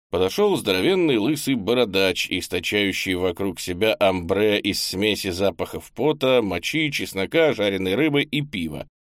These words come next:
«Вижу, ведь вам скучно!» Кулаки он упер в стол на краю, где сидели Андрей с Эльмием, но обращался к их соседям.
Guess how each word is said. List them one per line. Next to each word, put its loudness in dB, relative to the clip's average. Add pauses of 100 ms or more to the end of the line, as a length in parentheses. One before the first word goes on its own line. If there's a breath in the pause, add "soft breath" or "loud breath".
(260)
«Вижу, 4
ведь -2
вам 4
скучно!» 2 (320 loud breath)
Кулаки -2
он 2
упер 0
в -12
стол -2
на -2
краю, 0
где -2
сидели -2
Андрей 0
с -8
Эльмием, -4 (480)
но 2
обращался 2
к -4
их 2
соседям. -4